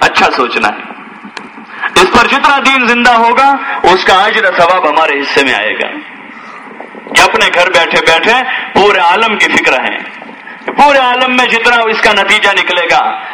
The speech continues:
اللہ تعالیٰ ہر سوچنے والے کو اس کا حصہ دے گا اس میں سے، کیونکہ یہاں تو دستور ہے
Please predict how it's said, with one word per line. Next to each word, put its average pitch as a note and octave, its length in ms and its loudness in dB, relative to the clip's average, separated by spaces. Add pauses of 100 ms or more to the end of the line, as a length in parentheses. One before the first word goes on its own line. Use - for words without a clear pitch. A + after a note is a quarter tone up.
(220)
اللہ E3+ 340 2
تعالیٰ E3 380 4
ہر A3+ 140 4 (100)
سوچنے F#3 480 2
والے E3 280 2
کو F#3+ 160 2
اس D3+ 120 -2
کا D#3 120 2 (100)
حصہ B2+ 320 2
دے A#2 140 0
گا A2 160 2
اس G#2+ 140 -8
میں D2+ 120 -6
سے، - 140 -12 (1500)
کیونکہ E3+ 300 2
یہاں G3+ 200 0
تو A#3+ 100 0
دستور A3+ 400 2
ہے B2+ 140 -4